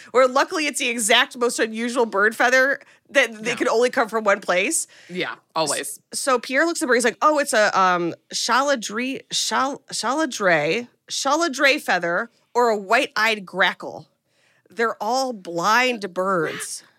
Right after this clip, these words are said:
Speaker 2: A blind bird?
Speaker 1: Blind birds,
Speaker 2: So they haven't
Speaker 1: Allison.
Speaker 2: seen anything that's actually happened.
Speaker 1: Exactly. I says, like, so they don't know all the people are getting fucking and sucking and getting murdered?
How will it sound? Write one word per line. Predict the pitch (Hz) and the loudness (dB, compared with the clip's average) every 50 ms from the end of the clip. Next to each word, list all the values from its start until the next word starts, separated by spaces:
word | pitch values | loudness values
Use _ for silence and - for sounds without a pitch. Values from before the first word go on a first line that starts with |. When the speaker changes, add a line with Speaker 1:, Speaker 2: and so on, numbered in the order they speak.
| _ _ - | _ _ -4
Speaker 2:
A | 254 262 | -4 -4
blind | 214 185 - - 170 165 185 202 214 233 285 330 403 381 370 294 208 170 | -4 -6 -8 -6 -2 2 2 4 4 4 2 2 -2 -4 -6 -8 -6 0
bird? | - 185 190 214 240 269 302 370 370 370 196 | 2 4 6 6 6 4 4 2 0 -2 -4
Speaker 1:
Blind | 185 180 185 196 220 233 240 240 247 254 262 262 262 254 254 262 254 240 247 226 196 165 180 | -6 -2 2 2 4 4 4 4 2 2 2 2 2 2 0 -2 -4 -6 -6 -8 -10 -6 -2
birds, | 220 240 262 269 269 269 269 269 269 269 262 262 254 254 247 240 233 | 0 4 4 6 6 6 6 6 4 4 6 6 6 4 4 4 4
Speaker 2:
So | 262 - | 4 4
they | 247 | 4
haven't | 254 285 247 247 220 208 196 | 4 4 4 4 4 4 2
Speaker 1:
Allison. | 247 240 254 247 | 2 0 -2 -2
Speaker 2:
seen | 202 190 180 170 165 160 156 151 147 - | -4 -4 -4 -4 -4 -6 -6 -8 -8 -4
anything | - 180 220 208 208 139 - - - 95 104 107 | -2 -2 -2 -2 -6 -8 -10 -10 -12 -12 -10 -12
that's | 113 120 - - | -12 -10 -8 -8
actually | 95 - - - - - - - | -10 -8 -8 -10 -10 -10 -10 -10
happened. | - - 82 - - - 67 - - - | -10 -10 -10 -12 -12 -14 -16 -14 -10 -8
Speaker 1:
Exactly. | 427 440 587 554 466 466 440 - | -4 -2 -2 0 0 -2 -2 0
I | 294 | -2
says, | 359 415 403 349 339 | -2 -2 -2 -2 0
like, | 285 262 269 | -2 -2 -2
so | - 254 | -4 -6
they | 247 302 | -4 -2
don't | 349 370 | 0 2
know | 370 311 | 2 2
all | - 294 311 | 4 2 2
the | 302 | 2
people | 339 302 302 | 0 0 -2
are | 294 | 0
getting | 262 269 262 269 233 | 0 0 0 0 -2
fucking | 220 - 277 269 269 - 302 277 254 | -4 -2 0 0 0 0 -2 -4 -2
and | 262 240 | -4 -2
sucking | - 254 262 254 - 294 277 254 | 0 0 0 0 -2 -4 -4 -2
and | 240 | 2
getting | 247 254 254 240 220 | 2 2 2 2 2
murdered? | 226 233 254 302 359 | 2 2 4 4 4